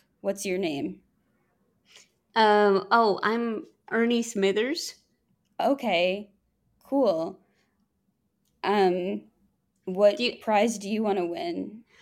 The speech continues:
Speaker 2: You know, I've been around a long time, and I know these things are rigged, so I don't really have any, I don't really have any high hopes. I came here mostly to taste the treats.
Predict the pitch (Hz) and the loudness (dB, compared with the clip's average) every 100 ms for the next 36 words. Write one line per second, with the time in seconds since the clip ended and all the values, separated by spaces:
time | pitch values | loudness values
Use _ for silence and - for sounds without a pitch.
0 | - _ - 269 302 311 302 302 - 247 | -20 _ 0 2 6 4 4 0 0 -2
1 | 277 247 202 240 202 202 208 196 196 208 | -2 -6 -4 0 0 2 2 2 2 4
2 | 214 208 233 202 202 196 185 208 208 208 | 2 0 0 2 4 2 2 2 4 4
3 | 196 190 190 - 190 190 175 175 185 175 | 2 0 -4 -2 -2 0 -2 0 0 -2
4 | 175 - - 202 185 190 - 214 220 220 | -4 -10 -4 0 2 0 -2 0 2 2
5 | 214 202 226 196 226 190 190 185 185 185 | 4 2 2 -2 0 0 2 2 -2 -4
6 | _ _ - 208 214 220 202 196 190 190 | _ _ -2 0 2 4 4 2 0 2
7 | 190 190 196 190 196 190 - 202 208 214 | 0 0 -2 -2 -2 -4 -4 -4 -4 -4
8 | 208 202 190 190 196 185 175 175 175 - | -4 0 0 2 0 -4 -4 -4 -6 -6
9 | 202 202 - - - - 196 - - - | -6 -6 -10 -8 -8 -6 -6 -6 -10 -16
10 | - | -18